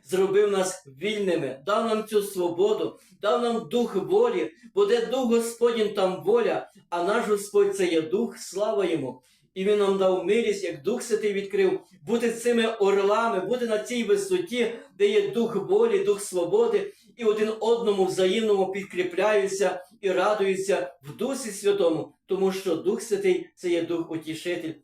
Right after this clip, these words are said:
і Він утішає свій народ. Слава Ісусу! І тому необхідно всім, хто робить гріх, хто є рабом гріха,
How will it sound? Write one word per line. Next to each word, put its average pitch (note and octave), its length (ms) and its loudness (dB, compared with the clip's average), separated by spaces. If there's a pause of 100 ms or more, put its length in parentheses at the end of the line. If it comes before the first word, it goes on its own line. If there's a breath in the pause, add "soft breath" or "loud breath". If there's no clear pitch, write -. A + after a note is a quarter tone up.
(140)
і F3 80 -10
Він F3+ 240 0
утішає E3 880 -2
свій D#3+ 480 -2
народ. D3 480 -4
Слава E3+ 480 -4
Ісусу! D#3 640 -10 (640)
І D#3+ 80 -10
тому F#3 380 0 (180 loud breath)
необхідно G3+ 580 0
всім, A#3 280 -6
хто A3 200 0
робить G#3 260 2
гріх, A3 440 -2 (100)
хто - 160 -8
є A3+ 180 2
рабом A3 400 2
гріха, A3+ 500 -2